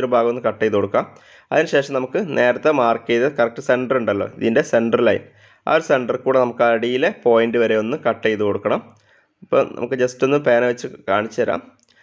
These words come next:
അപ്പോൾ ഇതിൻ്റെ സെന്റർ ലൈൻ ഉണ്ടോ, ഈ ഒരു സെന്റർ ലൈൻ ഇതുപോലെ കറക്റ്റായിട്ട് നമ്മൾ കട്ട് ചെയ്തിട്ട് ഈ ഒരു പോയിന്റ് വരെ നമ്മൾ കട്ട് ചെയ്യുന്നുണ്ട്. ഓക്കെ, അപ്പോൾ അത്രയും ഭാഗം ഒന്ന് കട്ട് ചെയ്യാം. കറക്റ്റായിട്ട് ഇതുപോലെ വെച്ച് കൊടുക്കുക. സെന്റർ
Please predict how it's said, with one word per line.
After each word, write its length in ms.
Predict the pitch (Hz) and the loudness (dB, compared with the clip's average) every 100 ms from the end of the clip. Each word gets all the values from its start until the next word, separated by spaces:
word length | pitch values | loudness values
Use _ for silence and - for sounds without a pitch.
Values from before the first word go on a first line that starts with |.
| _ | _
അപ്പോൾ 160 | - 117 | -4 2
ഇതിൻ്റെ 200 | 127 143 143 | 2 2 2
സെന്റർ 240 | 120 117 | 0 2
ലൈൻ 120 | 123 120 | 2 2
ഉണ്ടോ, 140 | 104 104 104 | -2 -4 -4
ഈ 20 | 113 | -4
ഒരു 80 | 127 117 | -2 -2
സെന്റർ 260 | 107 104 113 | -4 -2 0
ലൈൻ 120 | 139 - - _ _ _ _ - | 0 -2 -20 _ _ _ _ -2
ഇതുപോലെ 420 | 104 101 110 113 - | 0 2 2 2 0
കറക്റ്റായിട്ട് 480 | 104 104 - 110 110 | -4 -4 0 2 2
നമ്മൾ 140 | 110 107 | 0 -2
കട്ട് 180 | 104 107 | -2 -2
ചെയ്തിട്ട് 280 | 104 104 240 - - - - - 131 | -2 -2 -6 -4 -6 -6 -12 -12 -2
ഈ 40 | 147 | 0
ഒരു 100 | 147 143 | 0 0
പോയിന്റ് 260 | 120 117 113 | 0 0 -2
വരെ 100 | 110 | -2
നമ്മൾ 160 | 107 113 | -4 -4
കട്ട് 140 | 117 101 | -2 0
ചെയ്യുന്നുണ്ട്. 300 | 98 95 - - _ _ - | 0 -2 -6 -12 _ _ -14
ഓക്കെ, 160 | 101 123 131 | -4 -2 -2
അപ്പോൾ 140 | - | -2
അത്രയും 260 | 120 123 127 | 0 0 2
ഭാഗം 140 | 120 113 | 2 0
ഒന്ന് 100 | 113 113 | -2 -6
കട്ട് 140 | 104 104 | -2 0
ചെയ്യാം. 200 | 110 226 - _ _ _ _ - | 0 -2 -14 _ _ _ _ -2
കറക്റ്റായിട്ട് 560 | 113 107 - 117 110 113 | -2 -4 0 0 0 -4
ഇതുപോലെ 340 | 104 107 110 | -2 0 0
വെച്ച് 160 | 110 104 | -2 -4
കൊടുക്കുക. 220 | 101 104 196 - | -4 -2 -4 0
സെന്റർ 280 | 113 107 | 0 2